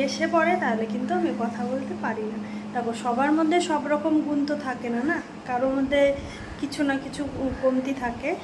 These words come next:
হয়তো আমার মধ্যে এই কমতিটা আছে। হ্যাঁ, তোমরা যদি আমাকে সাপোর্ট করো, পাশে থাকো, তো নিশ্চয়ই মনে করো একদিন না একদিন সবার সামনে মুখ খুলে কথা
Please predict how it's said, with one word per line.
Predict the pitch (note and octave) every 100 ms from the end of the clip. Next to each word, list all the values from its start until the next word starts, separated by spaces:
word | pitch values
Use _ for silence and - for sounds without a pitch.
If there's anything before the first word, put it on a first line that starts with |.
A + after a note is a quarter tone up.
| -
হয়তো | - A#3+ B3+ A#3+
আমার | B3 B3
মধ্যে | A#3+ B3+
এই | A#3+
কমতিটা | B3 B3 A#3+ C4+ B3 G#3+
আছে। | - D#4+ - - - -
হ্যাঁ, | C#4 B3
তোমরা | C4+ C#4 D4+
যদি | F4 F#4 F4+
আমাকে | F4+ F#4
সাপোর্ট | F4 E4 F4 -
করো, | E4+ E4 E4+ E4
পাশে | B3 - - D4+ D4+ - - C4+ -
থাকো, | B3 C#4+ F4+ - - - -
তো | D4
নিশ্চয়ই | D4 D4 D4 D4 C#4
মনে | C4 C4
করো | B3+ B3
একদিন | A#3 C4
না | B3
একদিন | A#3+ C#4+ D#4
সবার | B3 A#3 C4
সামনে | C#4 A4 - - - - - - - - C4
মুখ | C#4 C4+ -
খুলে | C4+ C#4 E4+ - - B3
কথা | A#3